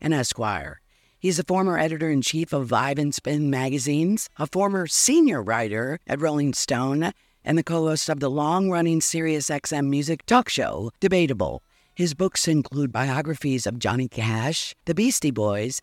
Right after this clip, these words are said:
and as co-author, memoirs by Gregg Allman and Peter Frampton. He's also written The Holy or the Broken, Leonard Cohen, Jeff Buckley, and the Unlikely Ascent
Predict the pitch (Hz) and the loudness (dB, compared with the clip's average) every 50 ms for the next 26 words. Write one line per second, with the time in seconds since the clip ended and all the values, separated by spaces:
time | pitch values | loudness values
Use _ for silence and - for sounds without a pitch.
0 | - _ - 139 156 151 135 - - - 214 254 240 175 127 113 - - 98 92 | -10 _ 0 2 2 2 2 0 -2 -2 0 2 2 2 2 0 -2 -2 -4 -4
1 | 101 113 113 - _ - 151 170 180 196 170 143 117 120 139 135 - - 131 131 | -4 -6 -8 -8 _ 0 2 2 2 2 2 2 0 0 -2 -4 -4 -4 -2 -2
2 | 131 123 123 127 - - - 156 165 156 160 139 131 135 143 151 160 170 - _ | -2 -2 -4 -6 -6 0 2 2 2 2 2 0 2 2 2 0 0 -2 -6 _
3 | _ _ _ - 160 165 165 - - 127 127 104 113 123 - - 139 135 123 117 | _ _ _ -4 -2 0 0 0 -2 -4 -2 -2 -2 -4 -4 -2 -2 0 0 -2
4 | - - - - 95 90 87 80 - _ _ _ _ _ _ _ _ _ - 175 | -4 -4 -6 -4 -4 -4 -4 -6 -8 _ _ _ _ _ _ _ _ _ -4 -4
5 | 185 170 214 226 302 - - 185 156 127 110 120 120 - - 120 135 143 156 - | 2 4 4 4 4 4 0 -2 -2 0 0 -2 -2 -2 -2 -2 0 -2 -2 -4
6 | _ - 135 135 120 131 165 180 190 196 190 220 214 208 - - _ _ - - | _ -4 -4 -4 -2 -2 0 0 2 2 2 2 0 0 -2 -4 _ _ -4 -2
7 | 151 160 170 135 135 143 131 127 165 175 170 - - - 87 90 78 78 80 - | 0 0 0 0 0 -2 2 2 4 4 2 0 -4 -6 -6 -6 -8 -8 -12 -14
8 | - _ _ _ _ 127 147 165 196 220 190 - - 156 156 156 156 151 139 160 | -18 _ _ _ _ 0 0 2 2 0 -2 -2 -2 0 2 2 2 2 2 2
9 | 165 165 - - - 151 143 - - - 143 135 127 131 131 131 127 127 131 127 | 0 -2 -2 -2 -2 -2 -2 -4 -4 -2 0 2 2 2 2 2 2 0 0 0
10 | 127 131 143 160 170 - 185 175 165 143 135 - - - 196 185 170 131 101 - | 0 0 -2 -2 -2 -2 0 0 0 0 -2 -2 -2 0 2 2 2 0 0 -2
11 | - | -6